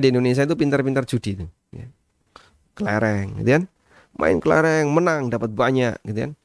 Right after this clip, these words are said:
Setelah dapat banyak, temennya beli, pakai duit itu, beli, buat main lagi, menang lagi, dapat banyak, temennya beli lagi.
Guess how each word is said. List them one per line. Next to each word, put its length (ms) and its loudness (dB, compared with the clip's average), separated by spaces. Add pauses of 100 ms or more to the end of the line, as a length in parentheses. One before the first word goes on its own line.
(480)
Setelah 240 2
dapat 220 4
banyak, 340 2
temennya 320 0
beli, 300 0 (500)
pakai 240 -4
duit 240 2
itu, 160 -4 (560)
beli, 480 2 (300)
buat 180 0
main 300 0
lagi, 500 -4 (240)
menang 400 2
lagi, 240 -2
dapat 220 0
banyak, 340 0
temennya 380 2
beli 180 4
lagi. 300 -2